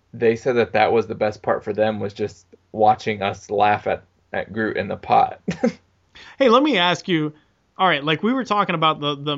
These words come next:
Speaker 2: the mystery being, like, now that Thanos is revealed, the mystery is, is, uh, kinda taken away, and so you were kinda disappointed. Did you know Adam before we started doing the podcast?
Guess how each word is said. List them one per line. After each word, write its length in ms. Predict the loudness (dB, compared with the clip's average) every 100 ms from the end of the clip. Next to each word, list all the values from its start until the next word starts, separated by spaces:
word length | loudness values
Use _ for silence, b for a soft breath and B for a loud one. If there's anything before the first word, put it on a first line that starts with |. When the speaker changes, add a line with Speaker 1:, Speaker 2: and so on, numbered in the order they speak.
| -8
Speaker 2:
the 260 | -8 -6 0
mystery 480 | 0 0 -2 -2
being, 440 | -2 -2 -2 -4 -8
like, 280 | -4 -2 -2
now 340 | -2 0 2 0
that 180 | -4
Thanos 340 | -6 -4 -4 -6
is 140 | -6
revealed, 380 | -6 -2 -2 -2
the 40 | -4
mystery 460 | -6 -4 -4 -4
is, 220 | -6 -8 -18 _ _ _ -6
is, 300 | -2 0 0
uh, 260 | 0 -2 -2
kinda 240 | 0 0
taken 260 | 0 -2 -2
away, 340 | -2 0 0 -2
and 120 | -4
so 220 | -4 -2
you 260 | -2 0 0
were 120 | 0
kinda 240 | 0 0
disappointed. 580 | -2 -4 -4 -2 -2 -4 b b b b _ _ _ _ _ _ -2
Did 240 | 2 4
you 80 | 6
know 200 | 6 4
Adam 340 | 2 2 0
before 300 | -2 0 0
we 120 | 0
started 360 | -4 -4 -4 -2
doing 180 | -2 -2
the 80 | -2
podcast? 540 | -4 -4 -6 -10